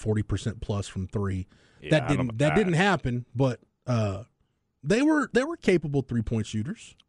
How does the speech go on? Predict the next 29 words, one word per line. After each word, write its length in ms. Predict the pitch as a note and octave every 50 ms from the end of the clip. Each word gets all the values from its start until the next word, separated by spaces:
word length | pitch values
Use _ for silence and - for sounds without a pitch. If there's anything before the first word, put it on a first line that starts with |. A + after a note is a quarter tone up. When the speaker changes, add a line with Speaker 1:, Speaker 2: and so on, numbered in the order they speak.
| -
Speaker 2:
Bamba 360 | C3+ C#3+ F3 G3+ F#3+ G3+ G3 E3
more 380 | C#3 B2+ C3+ C3+ C3+ C3+ C#3 C#3
so 340 | - - - C#3 A#2+ A#2 A#2
over 160 | A2+ G#2 G#2+
Osakowski. 840 | G#2+ G2 G2 G2 - - D#2+ D2 - E2+ D2+ D2+ - - - - - _ _ _ _ - - - - - - - - - - - - -
Speaker 1:
I 60 | B2
think, 400 | - - - D#3 D#3 D3 C#3 B2
what 200 | A#2+ A2+ B2 D3
did 140 | E3 C3 G#2
Dio 300 | - A2+ A2+ A#2 A2+ G#2+
shoot 380 | G#2 - - - A2 G#2+ G2 - -
that 220 | - A2+ A2 G#2+ G#2+
year 260 | G#2+ G#2+ G#2+ A2 G#2
that 120 | G#2 G#2+
I 60 | G#2+
was 160 | G2+ G2 - -
told 220 | - G#2+ G#2+ G2+
that? 180 | G#2 G#2 G2+ -
I 20 |
think 140 | - A2 G#2
he 80 | A#2
was, 80 | A#2 A2
like, 160 | A2 G#2 -
twenty-nine 540 | - - A#2 A#2 A#2 A2+ A2+ A2+ A#2 A#2 A2
percent, 560 | - A2+ - - A#2+ A#2 A#2 A2+ G#2+ - -
twenty-eight 400 | - A#2 A#2 A#2 A2+ A2+ A2 G#2+
percent 340 | - G#2+ - - A#2 G#2+ G#2+
from 140 | - A2 G#2
three, 380 | G#2+ G#2+ A2+ A2+ G#2+ G#2+ G#2+